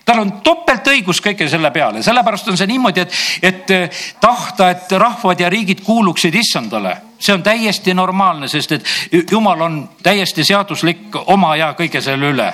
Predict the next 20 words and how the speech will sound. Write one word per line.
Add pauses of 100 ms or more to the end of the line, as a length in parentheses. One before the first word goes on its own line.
(320)
Ja
sellepärast
meie
võime
seda (280)
lihtsalt
nõuda.
Kuradi
käest
ära, (180)
kes
tahab
valitseda,
kes
tahab
inimesi
petta. (600)
Niisiis,
teie
kuningad,